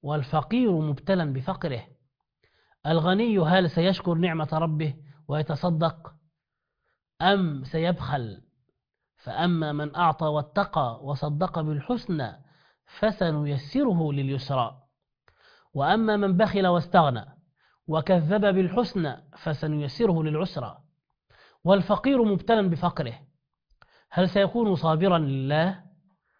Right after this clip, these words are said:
صابراً على أقدار الله، أم سيكون متسخطاً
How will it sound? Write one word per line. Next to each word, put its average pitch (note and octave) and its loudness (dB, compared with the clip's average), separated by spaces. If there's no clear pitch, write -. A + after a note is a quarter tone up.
صابراً D#3 0
على C3+ -2
أقدار D3 -2
الله، D3+ -2
أم F#3 2
سيكون E3+ -2
متسخطاً C#3+ -2